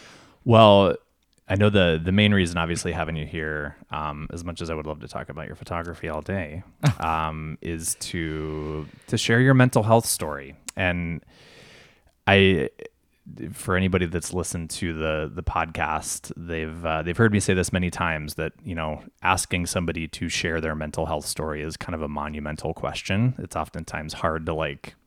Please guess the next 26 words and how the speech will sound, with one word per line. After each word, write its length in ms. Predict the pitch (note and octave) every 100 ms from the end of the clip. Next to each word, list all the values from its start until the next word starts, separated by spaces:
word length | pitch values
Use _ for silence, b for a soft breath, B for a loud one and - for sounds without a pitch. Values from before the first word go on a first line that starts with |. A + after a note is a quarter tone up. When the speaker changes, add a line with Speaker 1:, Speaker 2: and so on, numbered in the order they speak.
| _ _
Speaker 1:
condense 540 | - F#2+ F2 F2 F2 F#2
all 140 | E2
that 240 | D#2 D#2 D#2+
into, 320 | E2 - E2
like, 500 | D2+ D2 D2 - _
a 80 | F2
short 380 | - - F2 -
answer. 500 | E2+ D2+ - F2+ C3 -
It's 140 | - -
very 200 | E2 D#2
nuanced, 640 | E2 D2 C#2+ D#2+ G2 - -
but 220 | F2 - B B B B B B B B _
how 240 | - D#3+
would 220 | G3 G#3 A2
you 160 | A#2
wanna 600 | A#2 G#2+ F#2 F2 E2+ A1+ G1+ _ _ _ _ _ _ _ -
share 540 | - - D#2 D2 C#2 - _ b b b b
that 200 | F2+ D#2+
story 380 | - - - - - - _ _
Speaker 2:
Oh, 180 | C#3+ C#3+
Speaker 1:
on 40 | A2
here? 80 | A2
Speaker 2:
goodness. 480 | G#2+ G2 - - - -
Yeah. 520 | G#2+ C3 D3+ C3 A2
So 580 | - - E3+ E3 E3+ -
my 680 | C#3+ F3+ A3 A#3+ A#3+ A3+